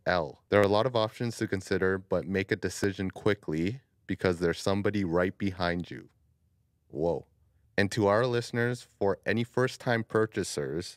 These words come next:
you get fifteen percent off and free shipping. MeUndies also has a promise. If you're not satisfied with any product for any reason, you can return your order for full refund within forty-five days. To get fifteen percent off your first order, free shipping,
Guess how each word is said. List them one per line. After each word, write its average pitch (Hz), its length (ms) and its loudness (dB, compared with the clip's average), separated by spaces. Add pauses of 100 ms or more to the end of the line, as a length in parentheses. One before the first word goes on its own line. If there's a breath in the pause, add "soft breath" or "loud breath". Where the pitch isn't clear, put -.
(120)
you 95 60 -8
get 104 140 6
fifteen 139 360 0
percent 110 440 0
off 92 400 0
and 87 160 -4
free 107 300 -2
shipping. - 540 -2 (180)
MeUndies 120 560 2
also 107 320 0
has 92 200 -2
a 87 40 -16
promise. 80 640 -4 (140)
If - 100 0
you're 117 100 6
not 135 180 6
satisfied 117 600 0
with 98 280 -4
any 107 200 0
product 98 460 0
for 95 160 0
any 95 180 -2
reason, 87 460 -2 (340 soft breath)
you 98 100 0
can 117 140 0
return 101 440 2
your 98 120 2
order 92 340 0
for 87 260 -2
full 98 320 0
refund 87 500 -4
within 82 260 -2
forty-five 82 540 -2
days. - 360 -10 (220)
To - 100 4
get 101 220 4
fifteen 131 460 0
percent 107 380 2
off 101 200 0
your 92 80 0
first 101 360 0
order, 92 440 0 (140)
free 127 240 0
shipping, 80 560 0